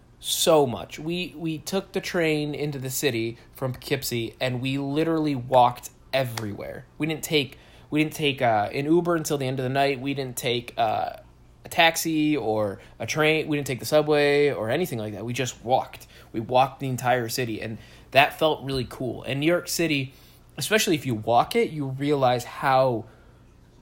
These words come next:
big it is and just how many people live there.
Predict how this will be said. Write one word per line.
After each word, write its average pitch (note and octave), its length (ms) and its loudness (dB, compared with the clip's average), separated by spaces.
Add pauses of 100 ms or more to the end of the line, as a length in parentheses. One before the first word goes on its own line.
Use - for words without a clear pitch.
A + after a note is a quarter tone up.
(600)
big C#3+ 300 -2
it A2+ 100 -4
is F#2 220 -10
and A2 80 -14
just A#2+ 140 -10
how D3 120 -8
many D3 200 -6
people B2 380 -10
live A#2 280 -6
there. - 320 -14